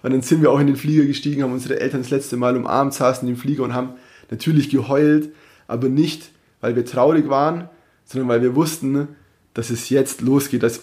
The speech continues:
unser Traum genau jetzt startet und uns den keiner mehr nehmen kann. Selbst wenn wir in dem Jahr gesagt hätten, wir kommen wieder zurück,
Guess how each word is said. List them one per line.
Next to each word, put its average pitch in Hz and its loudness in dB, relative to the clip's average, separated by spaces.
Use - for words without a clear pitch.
unser 151 2
Traum 127 2
genau 120 0
jetzt 127 -2
startet 127 0
und 120 -2
uns 120 -2
den 120 -4
keiner 135 2
mehr 123 0
nehmen 120 0
kann. 113 -6
Selbst 147 -2
wenn 143 2
wir 135 2
in 127 -2
dem 120 0
Jahr 123 2
gesagt 131 -6
hätten, 113 -6
wir 110 -6
kommen 135 -2
wieder 123 0
zurück, 120 -4